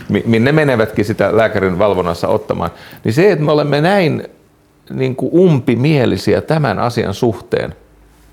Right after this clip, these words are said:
Nämä on kaksi eri asiaa. Kannabiksen laillista-, että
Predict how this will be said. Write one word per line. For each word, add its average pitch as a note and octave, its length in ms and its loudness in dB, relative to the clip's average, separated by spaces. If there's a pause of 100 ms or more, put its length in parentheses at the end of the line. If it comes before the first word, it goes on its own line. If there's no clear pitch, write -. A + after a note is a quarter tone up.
(880)
Nämä C3 180 -2
on C#3+ 40 -2
kaksi D#3 340 0
eri B2 160 2
asiaa. G2 300 0
Kannabiksen B2+ 640 0
laillista-, G2 440 0
että F#2+ 160 0